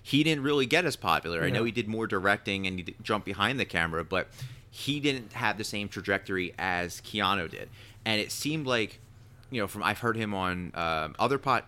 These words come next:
Speaker 1: Alex, I've heard Alex on other podcasts talking about how this movie has gone through hell. And it was, it's kinda like,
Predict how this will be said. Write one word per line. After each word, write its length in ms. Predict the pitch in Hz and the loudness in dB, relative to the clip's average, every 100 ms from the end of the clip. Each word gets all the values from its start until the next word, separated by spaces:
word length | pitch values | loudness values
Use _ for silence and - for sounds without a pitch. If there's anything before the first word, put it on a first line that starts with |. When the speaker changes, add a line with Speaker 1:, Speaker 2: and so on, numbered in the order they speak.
| 98 | 2
Speaker 1:
Alex, 400 | 107 104 87 - - | 6 6 2 -4 -2
I've 160 | 98 | -2
heard 140 | 110 104 | 0 2
Alex 280 | 101 - - | 2 0 -4
on 100 | 82 | -2
other 180 | 113 120 | 0 0
podcasts 720 | - 101 101 104 95 92 - - - - | 2 0 0 -2 -2 -2 -8 -16 -20 -16
talking 320 | - 113 101 | -2 -2 0
about 200 | 98 92 | 0 0
how 480 | 92 101 92 90 87 - | 2 2 2 2 0 -6
this 340 | 90 95 110 | -4 0 0
movie 300 | 107 117 104 | 0 0 0
has 240 | 90 87 87 | 0 -2 -2
gone 300 | 92 90 87 | -4 -4 -4
through 260 | - 101 | -8 -8
hell. 380 | 87 87 78 - - - - | -4 -2 -2 -4 -14 -20 -14
And 120 | - 98 | -4 -2
it 120 | 90 | 0
was, 200 | 98 - - | -2 -2 -6
it's 160 | 104 | -8
kinda 340 | - - 131 135 | -4 -2 0 0
like, 320 | 117 104 | 0 -2